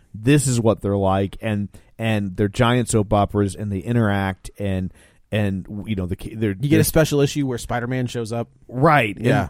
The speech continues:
Speaker 1: and, like, and they're telling different types of stories. Like, not everything is just, even though they're all, like, superheroes.
Speaker 2: Right.
Speaker 1: You know, but they're not all
Speaker 2: A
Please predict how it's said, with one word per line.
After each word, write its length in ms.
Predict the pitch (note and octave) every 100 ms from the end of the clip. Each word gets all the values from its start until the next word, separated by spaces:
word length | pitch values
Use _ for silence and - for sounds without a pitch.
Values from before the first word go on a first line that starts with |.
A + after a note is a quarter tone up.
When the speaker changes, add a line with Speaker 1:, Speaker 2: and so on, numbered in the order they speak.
| -
Speaker 1:
and, 180 | D3 C#3+
like, 300 | C3+ B2 C3+
and 300 | D#3 F3+ D#3
they're 120 | D#3
telling 320 | - F3+ F3
different 240 | D#3+ D#3+ D3+
types 240 | D#3+ D3
of 60 | C#3+
stories. 400 | - E3+ D#2 F#2
Like, 120 | G2+
not 260 | G#2 B2+ D3+
everything 600 | A#2 C#3+ D#3 - A2+ G#2+
is 140 | G2+ F#2+
just, 360 | G#2+ G2+ - - - -
even 200 | C#3+ E3
though 100 | D#3+
they're 160 | C#3 A2
all, 360 | A#2+ B2 A#2
like, 240 | G2 G#2 F2+ _ -
superheroes. 1000 | - - C#3 A2 G2 F#2 F2 F2+ F2+ -
Speaker 2:
Right. 260 | B2+ A2 - _
Speaker 1:
You 120 | G#2+
know, 320 | G2+ F#2 F2+ F2 -
but 140 | G2+
they're 140 | A2
not 440 | G#2+ G#2+ G#2+ G#2 - _ _ -
all 160 |
Speaker 2:
A 40 | G2